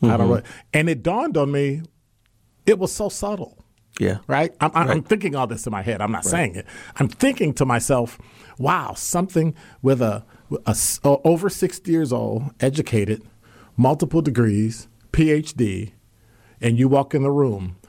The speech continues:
Speaker 1: and it doesn't matter how old you are. It doesn't matter
Speaker 2: Right.
Speaker 1: how educated you are. When it comes to medicine, you pause."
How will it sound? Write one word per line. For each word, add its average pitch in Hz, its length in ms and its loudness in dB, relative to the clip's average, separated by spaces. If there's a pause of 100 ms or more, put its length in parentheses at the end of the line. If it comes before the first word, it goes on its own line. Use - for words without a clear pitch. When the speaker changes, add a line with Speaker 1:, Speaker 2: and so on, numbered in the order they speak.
Speaker 1:
and 107 140 0
it 123 140 2
doesn't 120 280 0
matter 107 240 0
how 98 220 -4
old 113 240 4
you 139 120 4
are. 147 360 -4 (320)
It 233 100 2
doesn't 123 320 4
matter 117 200 2
Speaker 2:
Right. 110 80 0
Speaker 1:
how 107 220 0
educated 135 520 0
you 127 180 2
are. 131 300 -2 (600)
When 104 180 2
it 92 120 -6
comes 123 340 0
to 120 100 2
medicine, 98 600 -2
you 90 200 -14
pause." - 640 -12